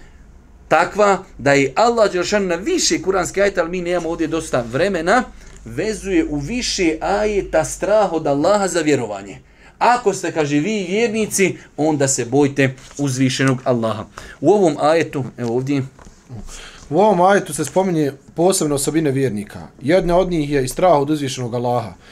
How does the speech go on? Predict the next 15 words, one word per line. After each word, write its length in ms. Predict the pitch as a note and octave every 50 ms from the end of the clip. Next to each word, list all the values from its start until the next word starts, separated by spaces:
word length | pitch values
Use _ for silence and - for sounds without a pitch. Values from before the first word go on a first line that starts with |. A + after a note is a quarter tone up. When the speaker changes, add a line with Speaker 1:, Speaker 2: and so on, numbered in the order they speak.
| - - - - -
Speaker 2:
Stoga 440 | - - - - F#3+ G#3 G#3 G#3 F#3+
onaj 400 | E3 D3+ D#3+ F#3+ G3 F#3+ E3 C#3+
koji 220 | - D#3+ D#3 C#3
se 120 | C#3+ D#3
ne 100 | D#3 F#3
bude, 220 | F#3 F3 D3 D3 C#3+ -
koji 240 | - - F#3+ F3 D#3
ne 120 | D3+ E3+ F3+
bude 220 | D#3+ C#3+ C#3+ C3+
strahovao 380 | C3 - D#3+ E3+ E3 D3+ C#3+ C3
od 140 | B2+ A#2+
Allaha, 420 | C3 B2+ C3+ C#3+ D#3+ E3+ E3 C#3 A2+
subhanahu 600 | - - C3 B2+ B2 D#3+ E3 D#3+ D3 C#3 C3 C3+
wa 80 | B2+ B2+
ta'ala, 480 | - - D3+ D#3+ E3+ D#3 D3 C3 A2+